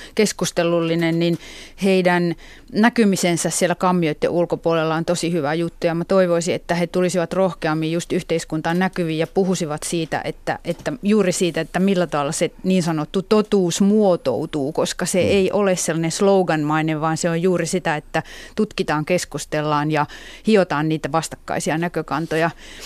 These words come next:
Speaker 1: Ja siinä mielessä taiteilijathan näkyvät, niin kuin Juha sanoi, sitä kautta, että he tekevät töitä. Ja esimerkiksi jos ajatellaan, että teatteriohjaajat ovat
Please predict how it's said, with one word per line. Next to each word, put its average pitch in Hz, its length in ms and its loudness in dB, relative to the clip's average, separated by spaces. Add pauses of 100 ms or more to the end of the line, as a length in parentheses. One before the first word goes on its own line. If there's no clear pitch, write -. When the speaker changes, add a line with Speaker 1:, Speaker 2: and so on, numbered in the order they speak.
(240)
Speaker 1:
Ja 175 240 4
siinä 208 280 2
mielessä 165 500 0 (320)
taiteilijathan 175 800 2
näkyvät, 185 400 0
niin 170 120 -2
kuin 185 140 0
Juha 185 200 0
sanoi, 180 380 0
sitä 185 280 -2
kautta, 165 280 -2
että 156 160 -4
he 165 80 -6
tekevät 185 460 0
töitä. 175 280 0
Ja 160 160 0
esimerkiksi 180 760 0
jos 170 160 -2
ajatellaan, 165 440 0
että 175 200 -2
teatteriohjaajat 160 880 0
ovat 160 160 -2